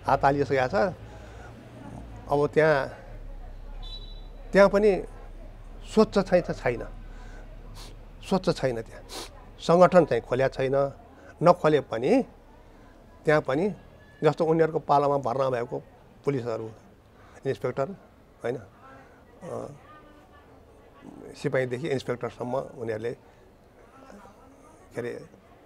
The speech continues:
भर्ना गर्छन्, होइन? अब कसको पालामा भर्ना भयो? बस त्यही पार्टीको वफादारिता गर्ने, होइन?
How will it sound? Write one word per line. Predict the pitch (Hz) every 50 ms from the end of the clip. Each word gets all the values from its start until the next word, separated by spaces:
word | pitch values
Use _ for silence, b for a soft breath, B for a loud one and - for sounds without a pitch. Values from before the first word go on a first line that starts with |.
| - - - -
भर्ना | - 135 139 139 127
गर्छन्, | 113 104 - - -
होइन? | 120 127 127 - - _ B B B B B B -
अब | 127
कसको | - - 175 - 190
पालामा | 170 - 143 139 135 127
भर्ना | 131 113 110 113 117 110
भयो? | 113 113 110 - - - - - - - - - - - - - - - - - - - - - - - - - - b b b b b b - 139
बस | 135 123 - -
त्यही | 190 185 185
पार्टीको | - 139 127 - 120 110 139 190 185 - - - - -
वफादारिता | 110 117 117 117 113 113 117 117 123 120
गर्ने, | 117 113 107 107 117 113 110 -
होइन? | - 117 131